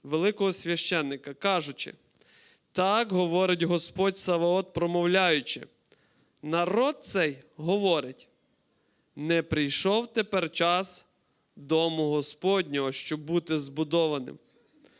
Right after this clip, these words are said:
І було слово Господнє через пророка Огія, говорячи:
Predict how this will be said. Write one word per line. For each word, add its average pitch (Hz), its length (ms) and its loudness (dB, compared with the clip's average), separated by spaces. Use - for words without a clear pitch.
І 180 120 -2
було 294 300 2
слово 254 380 2
Господнє 214 640 2
через 185 300 0
пророка 196 420 0
Огія, 196 480 2
говорячи: 175 840 2